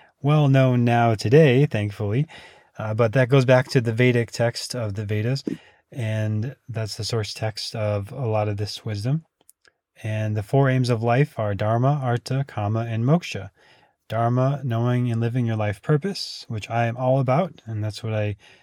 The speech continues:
mainly talk about here on the podcast and in the readings that I give, to make sure that you are living in alignment with your purpose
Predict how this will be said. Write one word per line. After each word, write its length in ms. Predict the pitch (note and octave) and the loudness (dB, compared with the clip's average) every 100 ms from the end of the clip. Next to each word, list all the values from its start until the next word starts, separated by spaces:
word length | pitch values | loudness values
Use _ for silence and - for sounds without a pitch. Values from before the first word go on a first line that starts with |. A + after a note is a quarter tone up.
| _ _ _ B2+ | _ _ _ -2
mainly 380 | B2 B2+ C3 | 2 4 4
talk 240 | B2 C3 B2 | 2 2 4
about 340 | B2+ A#2+ B2 | 4 4 2
here 300 | - B2 B2 | -2 0 2
on 120 | A#2 | 0
the 80 | A2+ | -2
podcast 680 | - C3 B2+ C#3+ C3 C3+ - | 0 0 0 0 2 0 -2
and 80 | A#2 | -2
in 100 | G#2+ | -2
the 100 | G#2 | 0
readings 400 | B2 C#3+ D3 C3+ | 2 4 4 2
that 140 | C3+ | 0
I 100 | C3+ | 0
give, 400 | C3 C#3 D3+ D3 | 2 2 0 -4
to 80 | - | -6
make 200 | G#2+ A2 | -6 -6
sure 280 | - B2 A#2 | -6 -4 -4
that 120 | A2 | -4
you 140 | A2 G#2+ | -6 -4
are 100 | G#2+ | -2
living 280 | A#2 A#2+ | 0 0
in 100 | A2 | 0
alignment 440 | G#2 G2+ G#2 B2+ B2 | -4 -4 -4 -4 -4
with 120 | A#2+ | -4
your 160 | A2+ G#2+ | -4 -4
purpose 640 | A#2+ A2+ D3 D#3+ - | -4 -2 -2 -4 -10